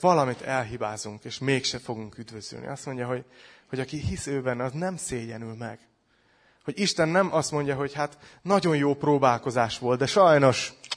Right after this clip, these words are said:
egy jó ponttal lemaradtál. Nincsenek jó pontok. Azt mondja, hogy Isten bőkezű mindazokhoz, akik segítségül hívják őt. Úgyhogy ez az evangélium. És ez az első része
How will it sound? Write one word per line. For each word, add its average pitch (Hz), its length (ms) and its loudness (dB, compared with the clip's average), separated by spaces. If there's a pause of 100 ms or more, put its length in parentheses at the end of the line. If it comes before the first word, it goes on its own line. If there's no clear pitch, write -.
(880)
egy 156 340 -6
jó 139 220 -2
ponttal 120 380 -2
lemaradtál. 110 720 0
Nincsenek 143 460 -8
jó 120 140 -4
pontok. 123 460 -14 (760)
Azt 156 220 6
mondja, 135 220 6
hogy 131 80 2
Isten 123 440 -4
bőkezű 131 600 4 (560)
mindazokhoz, 123 800 -2
akik 107 240 -14
segítségül 107 560 -8
hívják 113 440 -12
őt. - 240 -16 (1500)
Úgyhogy 131 380 -4
ez 156 380 -2 (380)
az - 200 -12
evangélium. 110 800 -8 (440)
És - 140 -4
ez 123 120 0
az 120 120 -4
első 120 360 -4
része 113 440 -6